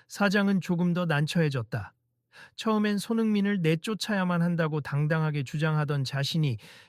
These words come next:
이제는 스스로 공격의 대상이 된 모양새였다.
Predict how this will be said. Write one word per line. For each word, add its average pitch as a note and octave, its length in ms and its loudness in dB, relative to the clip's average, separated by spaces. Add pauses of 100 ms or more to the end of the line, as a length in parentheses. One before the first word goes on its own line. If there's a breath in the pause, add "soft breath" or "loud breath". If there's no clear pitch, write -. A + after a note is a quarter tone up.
이제는 F#3+ 460 2 (280 soft breath)
스스로 G#3+ 480 -2
공격의 F3 540 0
대상이 D3+ 520 0
된 F3 280 0
모양새였다. C3+ 960 -2